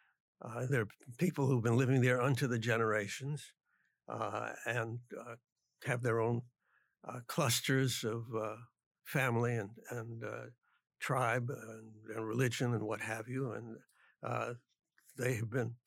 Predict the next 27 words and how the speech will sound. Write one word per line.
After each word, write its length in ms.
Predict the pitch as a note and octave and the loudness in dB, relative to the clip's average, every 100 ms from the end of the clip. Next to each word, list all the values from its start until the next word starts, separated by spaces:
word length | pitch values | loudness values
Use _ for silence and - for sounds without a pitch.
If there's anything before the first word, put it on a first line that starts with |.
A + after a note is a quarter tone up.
| _ - - | _ -20 -16
harshly 480 | - E3+ C#3+ - D3+ | -2 0 2 4 4
dealt 340 | G#2+ B2 A#2 | 4 4 4
with, 380 | A2 C#3 D3+ A#2 | 4 4 4 4
uh, 180 | B2 A#2+ | 2 2
by 460 | A2 F#2+ G#2+ G#2+ A#2 | 2 0 2 4 2
whoever 480 | A#2+ A2 A2+ A2+ | 2 0 0 0
is, 240 | A2+ A2 A2+ | -2 -2 -4
uh, 120 | G#2+ G#2+ - _ _ _ _ - | -4 -4 -12 _ _ _ _ -2
running 380 | B2+ B2+ A#2+ | 4 6 8
the 60 | B2 | 6
neighborhood 480 | C3+ D3 C#3 C3+ B2 | 6 4 4 4 6
now 400 | B2+ D#3+ B2+ A2 | 4 4 2 4
with, 320 | G#2+ A2+ A#2+ | 2 0 0
uh, 340 | A2+ A2 A2 A2+ A#2+ | 2 2 2 0 -2
with 220 | A#2 G#2+ | -4 0
guns 280 | C#3 F3+ C3+ | 2 4 4
in 140 | B2+ | 4
their 160 | G#2 G#2 | 4 2
hands. 600 | G#2+ F#2+ G2 - - - _ _ - - _ - | 2 0 -2 -10 -12 -14 _ _ -20 -20 _ -6
Uh, 240 | A2 G#2 | -4 -2
so, 400 | G#2+ - A2 G#2+ - _ _ - | -2 -2 -2 -4 -12 _ _ -16
uh, 280 | A2+ G#2+ G#2+ A2+ A#2+ _ _ _ _ _ _ _ _ _ _ - _ - | -12 -10 -10 -12 -18 _ _ _ _ _ _ _ _ _ _ -20 _ -4
that's 280 | E3 F#3+ | 0 2
another 260 | E3 E3+ F#3+ | 2 4 4
thing 240 | A#2 C3 | 4 4
that, 160 | A#2+ A2+ - | 4 2 -4
that, 180 | B2 A2+ | -6 -6